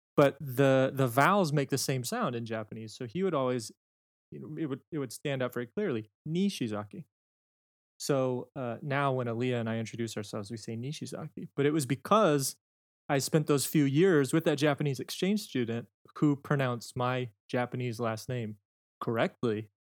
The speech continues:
And, uh, and the, the other thing that I noticed, and this kinda goes back a little bit to the, the, in,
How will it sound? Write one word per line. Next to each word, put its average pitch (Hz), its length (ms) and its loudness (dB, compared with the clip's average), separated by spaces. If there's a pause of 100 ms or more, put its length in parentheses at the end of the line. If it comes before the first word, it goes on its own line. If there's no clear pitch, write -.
(480)
And, 120 440 -4
uh, 113 380 -2 (420)
and 147 180 4
the, 160 80 2
the 156 160 4
other 196 200 2
thing 127 520 0 (160)
that 135 160 2
I 127 100 2
noticed, 123 400 -2
and 127 80 -2
this 135 140 -4
kinda 135 200 0
goes 113 220 -2
back 117 320 -2
a 131 40 -2
little 110 180 -4
bit 113 220 -6 (560)
to 127 260 0
the, 117 320 0
the, 123 220 0 (320)
in, 131 420 0